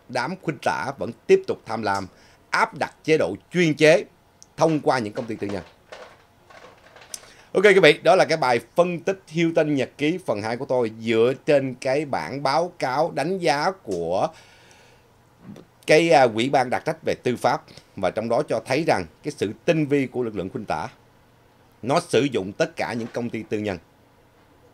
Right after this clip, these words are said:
để nó kiểm soát con người, thay vì nó dùng quyền lực của chính phủ.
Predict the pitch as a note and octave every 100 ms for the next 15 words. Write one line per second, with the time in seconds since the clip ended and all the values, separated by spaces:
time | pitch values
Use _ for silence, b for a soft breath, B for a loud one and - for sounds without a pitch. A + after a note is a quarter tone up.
0 | _ _ - F2+ A2+ C3+ A2+ G2 A#2+ C3
1 | - F#2+ D2+ C#2 _ _ _ _ _ -
2 | C#3+ C#3+ A2+ G#2 F#2+ B2+ G#2 - F#2+ D#2+
3 | - - A2 D2